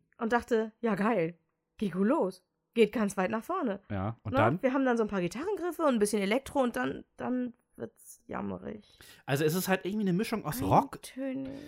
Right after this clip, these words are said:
Speaker 2: Es ist irgendwie eine Mischung aus Rock, Dubstep, Dance, krasse Stimmen. Ich mag die Stimmen, aber sie sind irgendwie krass.
Speaker 1: Ja, außerdem,
Speaker 2: Und
Speaker 1: von, von nicht aus jedem Dorf ein Hund und dann zwischendurch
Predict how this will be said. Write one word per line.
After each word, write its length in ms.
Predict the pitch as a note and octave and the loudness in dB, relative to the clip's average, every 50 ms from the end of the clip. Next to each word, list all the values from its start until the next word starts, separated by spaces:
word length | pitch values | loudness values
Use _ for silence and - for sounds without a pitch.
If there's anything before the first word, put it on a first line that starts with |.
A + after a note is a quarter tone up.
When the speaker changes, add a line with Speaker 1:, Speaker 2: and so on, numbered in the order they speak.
| C#4 - _ - | -18 -20 _ -8
Speaker 2:
Es 100 | - C3 D3+ | -8 -6 -6
ist 100 | D#3+ - | -6 -6
irgendwie 220 | - F3+ G3 E3+ | -4 0 0 2
eine 40 | D3+ | 2
Mischung 260 | D#3 G3 - A#3 D#3+ | 0 0 -4 -6 -6
aus 200 | B2+ - - - | -8 -8 -8 -8
Rock, 300 | A#2 D3+ - - - - _ _ _ _ - | -8 -8 -8 -10 -18 -20 _ _ _ _ -6
Dubstep, 480 | - C3 - - - - F#3+ G#3 G#3 _ _ _ | -6 -6 -6 -6 -8 -6 -6 -6 -6 _ _ _
Dance, 540 | - A#2+ A#2+ C#3+ E3 G3+ A#3 B3 - - - _ - - | -6 -4 -2 -2 -2 -2 -2 -4 -4 -6 -14 _ -16 -12
krasse 320 | - - - D3+ D#3+ - E3 | -8 -4 -4 -2 -2 -2 -2
Stimmen. 340 | - - - B2+ C3+ G3+ B3 | -2 -2 -2 -2 -2 -2 -2
Ich 140 | - - - | -6 -4 -2
mag 160 | - - - | -2 -2 -2
die 80 | - B3+ | -2 -6
Stimmen, 220 | - - C4 B3+ | -6 -4 -4 -2
aber 140 | G#3+ E3+ E3 | -2 0 -2
sie 80 | C#3 - | -2 -4
sind 120 | - - | -4 -6
irgendwie 160 | D3+ C#3+ B2+ | -6 -6 -6
krass. 400 | - - - G2+ D#3 A3 - - - | -6 -6 -4 -4 -4 -4 -4 -8 -8
Speaker 1:
Ja, 360 | A#3+ A#3+ C#4 C#4 E4 F4+ - | -6 -4 -2 -2 -2 0 -2
außerdem, 260 | D4+ D4 D#4 D4+ D4+ D4 | -2 0 0 0 0 -2
Speaker 2:
Und 120 | C#4+ - | -2 0
Speaker 1:
von, 160 | C4 D4+ D4+ | 4 4 4
von 120 | C#4 D4 C#4+ | 4 4 2
nicht 160 | C4 - - | 2 2 0
aus 100 | C4+ C#4+ | 2 2
jedem 180 | D#4 D#4+ D#4 | 2 2 4
Dorf 160 | C#4+ C#4 C#4 C4 | 4 4 4 4
ein 60 | A#3+ A#3+ | 4 4
Hund 260 | C4+ E4+ G4+ G4+ - | 4 4 2 2 2
und 100 | D4 D4 | 2 2
dann 120 | D4 D4 C4+ | 2 2 2
zwischendurch 320 | - D#4 D4+ D#4+ D#4 D#4 | 0 0 0 0 0 0